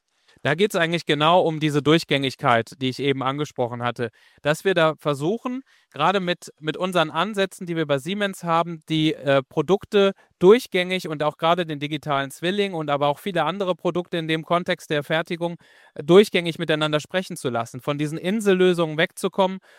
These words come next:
auf ein durchgängiges Datenmodell, aber eben auch auf ein durchgängiges Modell von der Programmerstellung bis zur Validierung und der Kollisionsvermeidung an der Maschine, dass ich wirklich mit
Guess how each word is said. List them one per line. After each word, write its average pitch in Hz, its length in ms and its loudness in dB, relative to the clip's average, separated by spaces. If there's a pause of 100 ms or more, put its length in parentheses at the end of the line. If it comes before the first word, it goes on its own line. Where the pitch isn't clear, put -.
(120)
auf 143 160 -2
ein 160 220 -2
durchgängiges 160 640 -2
Datenmodell, 202 720 0 (280)
aber 160 400 2
eben 165 160 -2
auch 151 200 2
auf 151 180 0
ein 156 260 -2
durchgängiges 160 680 -4
Modell 143 360 2
von 156 220 0
der 147 80 2
Programmerstellung 156 1040 -2
bis 170 200 -4
zur 165 140 -2
Validierung 165 680 0
und 185 360 -4 (260)
der 151 100 -4
Kollisionsvermeidung 147 960 0
an 156 160 -4
der 170 120 -2
Maschine, 165 500 -4 (320)
dass 139 140 0
ich 147 120 -6
wirklich 165 360 2
mit 151 260 -2